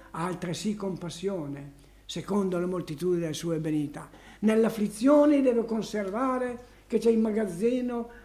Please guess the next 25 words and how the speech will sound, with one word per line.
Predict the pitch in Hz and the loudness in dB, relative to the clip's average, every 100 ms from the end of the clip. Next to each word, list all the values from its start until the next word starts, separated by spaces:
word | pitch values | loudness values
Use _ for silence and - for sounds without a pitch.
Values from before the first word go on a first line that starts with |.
| - | 2
le | 214 | 4
benedizioni | 214 220 214 208 202 226 214 | 6 4 2 0 0 0 2
della | 196 | 0
sua | 151 185 160 | 0 -2 0
benignità. | 151 175 160 151 151 147 - - _ - - - - - - - _ _ _ - | -2 0 0 0 -2 -10 -12 -20 _ -18 -18 -18 -20 -20 -20 -20 _ _ _ -6
Dunque, | 156 185 180 180 175 165 - - _ - | 0 0 0 -4 -4 -6 -16 -20 _ -6
per | 170 | -2
l'ennesima | 175 180 175 165 175 | 0 -2 -2 -4 -4
volta | 165 180 170 175 | -4 -4 -6 -8
ci | 170 156 | -8 -6
dice | 156 196 180 185 175 - _ _ | -4 -4 -4 -8 -10 -16 _ _
che | - 180 | -6 -2
Egli | 180 | 0
è | 185 | 0
buono | 143 185 226 240 233 226 - - - _ _ | 4 6 6 4 0 -2 -10 -20 -20 _ _
e | - 160 | -12 -8
che | 175 | -6
la | 175 | -6
sua | - 170 | -6 -6
benignità | 165 165 160 151 160 160 160 - - - | -4 -2 -2 -4 -4 -6 -8 -14 -20 -12
dura | 147 151 147 | -4 -2 -2
in | 143 143 | -2 -2
eterno. | 135 131 135 135 139 143 - _ _ _ _ _ | -4 -8 -10 -12 -14 -16 -20 _ _ _ _ _
Ed | - 156 | -8 -4
infine | 156 147 - 190 254 254 226 208 | -2 -4 -4 2 4 4 4 -4